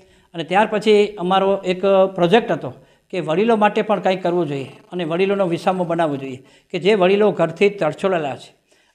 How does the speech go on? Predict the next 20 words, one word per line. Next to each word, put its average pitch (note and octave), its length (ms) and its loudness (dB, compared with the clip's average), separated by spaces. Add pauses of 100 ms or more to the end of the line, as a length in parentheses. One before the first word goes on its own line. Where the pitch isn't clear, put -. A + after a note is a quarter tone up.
અને G3 240 -2
મુશ્કેલીનો G3+ 560 2
સામનો F#3+ 360 2
કરી F#3 220 2
રહ્યા D#3 200 2
છે, - 140 -16 (360)
એમને F#3+ 160 -2
ખોટા G#3 320 2
વિચાર G#3 300 4
આવે D3 160 0
છે, - 140 -16 (380)
એવા F#3 140 0
વિચાર F#3 340 2
ના G3+ 140 4
આવે, G#3 160 2 (340)
એ G#3 60 -4
પોતાની G3+ 480 0
અંતિમ F#3+ 540 2 (440)
જીવનની G#3+ 440 0
જિંદગી F3 480 2